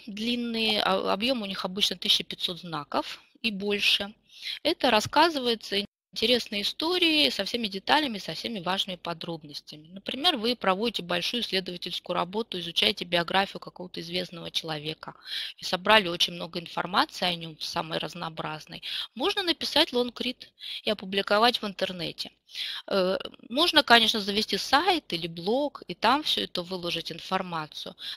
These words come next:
Но если вы не собираетесь долговременно сайтом играть или там блог вести, то можно просто сделать единичную публикацию в сети,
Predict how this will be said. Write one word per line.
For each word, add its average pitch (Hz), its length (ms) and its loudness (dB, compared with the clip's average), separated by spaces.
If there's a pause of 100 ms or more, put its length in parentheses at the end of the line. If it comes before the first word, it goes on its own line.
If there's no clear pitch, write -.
Но 214 60 -4
если 262 240 4
вы 247 320 4
не 226 100 -4
собираетесь 254 800 2
долговременно 185 1080 -2
сайтом 220 580 -2
играть 175 520 -2
или 160 140 -8
там 160 420 -12
блог 185 380 -4
вести, 190 440 -4 (300)
то 208 100 -8
можно 349 320 -2
просто 302 400 0
сделать 240 300 2
единичную 202 580 -4
публикацию 202 720 -2
в - 60 0
сети, 311 440 -2